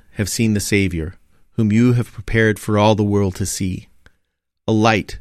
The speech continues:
to enlighten the nations, and the glory of your people Israel. Glory to the Father, and to the Son, and to the Holy Spirit, as it was in the beginning,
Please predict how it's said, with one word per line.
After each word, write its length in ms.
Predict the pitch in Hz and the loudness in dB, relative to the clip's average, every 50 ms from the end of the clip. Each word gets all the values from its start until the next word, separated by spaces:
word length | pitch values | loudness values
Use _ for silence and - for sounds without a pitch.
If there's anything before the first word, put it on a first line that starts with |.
| - _ - | -16 _ -12
to 160 | - - 107 | -6 -2 0
enlighten 420 | 107 104 104 110 123 135 - 135 127 | 2 2 2 2 2 2 0 0 0
the 80 | 117 | 2
nations, 680 | 113 113 107 101 98 - - 92 98 - - - - - _ _ _ _ _ _ _ _ _ _ - | 2 2 2 0 -2 -6 -6 -8 -10 -10 -12 -16 -18 -20 _ _ _ _ _ _ _ _ _ _ 0
and 180 | 123 123 120 | 2 2 2
the 60 | 120 | 2
glory 560 | 107 95 120 117 117 127 131 131 135 135 135 - | 0 0 2 2 2 4 4 2 2 0 -2 -4
of 160 | - 107 101 | -4 -2 -2
your 140 | 104 104 98 | -2 -2 -2
people 480 | - - 123 113 - - 92 90 90 - | -2 -2 -2 -2 -2 -2 -4 -4 -4 -4
Israel. 640 | - 104 101 90 101 92 85 80 73 73 82 - - _ _ _ _ _ _ _ _ _ _ _ _ _ _ _ _ _ _ _ | -4 -4 -2 -2 -4 -4 -4 -4 -4 -6 -8 -12 -14 _ _ _ _ _ _ _ _ _ _ _ _ _ _ _ _ _ _ _
Glory 340 | - 117 117 113 120 123 127 | -2 2 4 4 4 4 4
to 140 | 117 - 117 | 2 0 -2
the 120 | 98 104 | -4 -4
Father, 640 | 95 - 127 120 120 123 117 123 123 123 127 127 - - - | -2 2 2 4 4 4 2 0 -2 -2 -4 -8 -10 -8 -4
and 240 | - 107 113 113 113 | 0 2 2 2 0
to 100 | - 127 | -2 -2
the 100 | 117 120 | -2 -2
Son, 500 | - - - 110 101 98 98 95 95 - - | -2 0 0 0 0 0 -2 -4 -6 -6 -6
and 120 | 92 92 | -6 -6
to 80 | - 107 | -6 -4
the 120 | 95 101 90 | -4 -4 -2
Holy 320 | - 120 120 117 120 113 | -2 -2 -2 0 0 -2
Spirit, 520 | 104 - - - 107 95 90 82 - - - _ _ _ _ _ - _ _ _ _ _ _ - | -4 -6 -4 -2 -2 0 0 -2 -4 -8 -14 _ _ _ _ _ -20 _ _ _ _ _ _ -4
as 180 | - 117 113 98 | -2 0 2 2
it 120 | 117 92 | 2 2
was 260 | 110 117 120 123 117 | 4 4 4 4 2
in 60 | 127 | 2
the 80 | 135 135 | 0 0
beginning, 520 | 123 131 120 131 131 127 110 80 80 98 | 0 0 0 0 0 0 0 -2 -4 -8